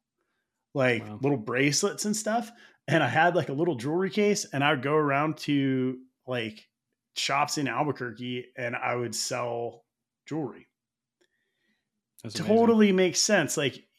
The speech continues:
Speaker 1: you, you come at it from, like, a very design oriented process, and I came at it from a product process.
Speaker 2: That's
Speaker 1: But
Speaker 2: cool.
Speaker 1: it,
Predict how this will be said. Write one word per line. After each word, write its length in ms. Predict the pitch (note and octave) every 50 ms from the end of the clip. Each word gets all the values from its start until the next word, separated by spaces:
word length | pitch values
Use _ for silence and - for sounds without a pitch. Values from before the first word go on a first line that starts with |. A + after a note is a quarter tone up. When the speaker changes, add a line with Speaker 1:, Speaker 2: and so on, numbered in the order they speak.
| _ _
Speaker 1:
you, 560 | - C#3 D3 E3+ F3+ F#3+ F#3 F#3 F#3 F3+ E3+ - _
you 240 | - C#3+ C3+ D#3 C#3+
come 220 | - - E3+ D#3+ E3
at 140 | D#3+ E3
it 100 | D#3+ C3+
from, 100 | - E3 D3+ C#3+
like, 160 | C#3 A#2 A2
a 80 | C3+ B2
very 320 | A#2+ A#2+ C3+ C3+ D3 D3+
design 500 | C#3 C3+ C#3 B2+ B2+ A#2 A2+ B2 C#3 C#3+
oriented 840 | C#3+ C#3 C#3 C#3 C#3 C#3+ C#3+ C#3 C#3 C#3 C3+ D3 D3 C#3+ C#3 C3+ - - _ _ _ _ _ _ _
process, 560 | - - B2+ B2 C#3 C#3 - D#3+ D#3+ E3 D#3 -
and 160 | - C3 A#2
I 100 | A#2+ B2
came 280 | - - D3 C3+ C3
at 100 | C3 C3
it 80 | B2+ A#2
from 160 | - C#3+ B2
a 60 | A2+
product 560 | G#2+ - - A#2+ C3+ D3 C#3+ - - - - -
process. 640 | - A#2 A2 - - - - - - - - - _ _ _ _ _ _ _ _ _ _ _ _ _ _ _ _ _ _ _ _ _ -
Speaker 2:
That's 160 | A#2+ A#2 G#2+
Speaker 1:
But 120 | D3 C3+ B2+
Speaker 2:
cool. 140 | A#2 G#2
Speaker 1:
it, 140 | G2+ - -